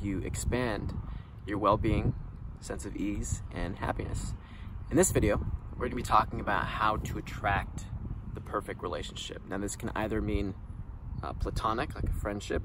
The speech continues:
or it can also mean relationship in terms of, like, the, the context of a romantic partner or spouse, or whatever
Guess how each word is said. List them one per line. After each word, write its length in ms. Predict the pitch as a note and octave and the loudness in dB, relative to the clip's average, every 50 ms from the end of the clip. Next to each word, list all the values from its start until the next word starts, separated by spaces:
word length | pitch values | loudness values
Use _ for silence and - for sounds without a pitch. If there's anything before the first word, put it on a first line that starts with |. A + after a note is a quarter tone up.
| - | 0
or 180 | - G#2+ A2 G#2+ | 0 2 4 4
it 60 | G#2+ | 4
can 100 | - - | 2 2
also 400 | - G#2+ A2+ A2 - - A2 G2 | 2 2 2 2 2 2 2 2
mean 360 | G2 G2 F#2 D#2 D2+ - - - - - - - - - - - - - - | 2 0 0 -2 -2 -2 -4 -4 -4 -6 -4 -4 -4 -4 -4 -4 -4 -4 -2
relationship 640 | - G2+ G2+ G2+ G2 - - G#2 - A2 G2+ F#2 - | 0 2 2 2 0 -2 -4 -4 -2 0 2 2 0
in 100 | G2+ F#2+ | 0 -4
terms 340 | - - G#2+ G2 G2 - - | -4 -2 -2 0 0 0 -2
of, 140 | - - | -2 -4
like, 320 | - - - - - - - - - - - - - - - - - - - - | -2 -4 -4 -4 -4 -6 -6 -8 -10 -10 -12 -12 -12 -12 -12 -12 -12 -12 -10 -6
the, 140 | C2 B1+ A#1 - | -6 -6 -6 -6
the 80 | - | -6
context 460 | - - G#2 G2+ G#2 - F#2+ - - | -2 0 0 0 2 0 -2 -2 -2
of 100 | G#2 G2 | -2 -2
a 20 | F#2+ | 0
romantic 540 | G2 F#2+ F#2+ G2 G2+ G2+ G2 - - - - - - - - | 0 0 2 2 2 0 0 0 -2 -2 -2 -2 -2 0 2
partner 320 | - - F#2+ - - - - - - - - - - - - - - - - - - - - | 2 4 4 4 2 2 0 -2 -4 -4 -6 -8 -10 -10 -10 -10 -10 -8 -8 -8 -8 -8 -6
or 60 | - | -6
spouse, 500 | - - - - - - - - - - - - - - - - - | -4 -4 -2 -2 -4 -4 -4 -4 -4 -4 -4 -6 -8 -12 -12 -10 -6
or 60 | F#2+ | -4
whatever 300 | F#2+ F#2+ F#2+ F2+ F2+ F2 | -2 -2 -2 -2 -4 -4